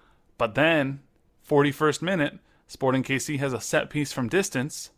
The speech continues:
Felipe Hernandez, who has become our set piece guy and our corner guy, and he's pretty good at it, steps up to fire a, a, a ball in, and it's a dangerous ball into the box right about at the six-yard line, looking for somebody to get ahead to it. Nobody did,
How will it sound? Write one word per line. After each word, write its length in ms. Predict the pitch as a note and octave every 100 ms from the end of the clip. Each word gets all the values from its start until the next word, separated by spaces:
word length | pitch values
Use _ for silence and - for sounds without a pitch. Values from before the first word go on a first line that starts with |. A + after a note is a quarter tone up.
| _
Felipe 260 | - C#3 D#3+
Hernandez, 600 | C#3 D3 E3+ B2+ B2 -
who 160 | B2+
has 240 | A2+ B2+ A2
become 280 | A#2 C#3+ C#3+
our 100 | A2
set 260 | - D3
piece 180 | C3+ B2+
guy 480 | - C3 G#2 A2 C#3 -
and 100 | A2
our 100 | G#2+
corner 340 | - F3+ D3
guy, 380 | B2 G#2+ F#2+ B2
and 100 | C3
he's 80 | B2
pretty 200 | - G3
good 160 | D#3
at 120 | A#2 A2+
it, 160 | - - - - _
steps 400 | - - D#3+ C#3
up 300 | D3 D3 - _ - _
to 100 | B2
fire 440 | - D3+ D#3+ G3 F#3
a, 80 | D#3
a, 220 | C3 C3
a 40 | C3
ball 340 | B2 D#3+ D#3+
in, 260 | E3+ C#3+ C3+
and 180 | C#3+ D#3+
it's 140 | D3+
a 60 | C#3+
dangerous 520 | C3 F3+ A3 D3 B2
ball 240 | C3 C3+
into 200 | B2 C3
the 100 | B2+
box 380 | A#2 A#2 C3+ -
right 160 | C#3+ C#3+
about 200 | C3 C3
at 100 | B2+
the 60 |
six-yard 520 | - D3 - C#3+ C#3
line, 300 | B2+ B2 B2+
looking 260 | B2+ - C#3
for 100 | C3+
somebody 300 | - C3+ B2
to 40 |
get 140 | A#2+ A#2
ahead 300 | - D3 A#2+
to 120 | C3
it. 120 | A#2+ - - - _ A#2
Nobody 380 | C3 A3 F#3+
did, 460 | A#2 C#3 F#3 B2